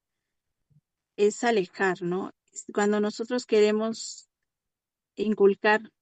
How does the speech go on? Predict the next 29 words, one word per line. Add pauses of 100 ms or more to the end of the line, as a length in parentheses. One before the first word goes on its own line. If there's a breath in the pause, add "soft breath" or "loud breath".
(160)
nu-, (180)
nuevos
o
buenos
hábitos
a
nuestros
hijos,
buenos
valores, (400 loud breath)
pues
siempre
deben
de
ser
guiados
con
amor. (460)
Por
eso
los
rabinos
insisten
tanto,
¿verdad?,
en
que
la
educación,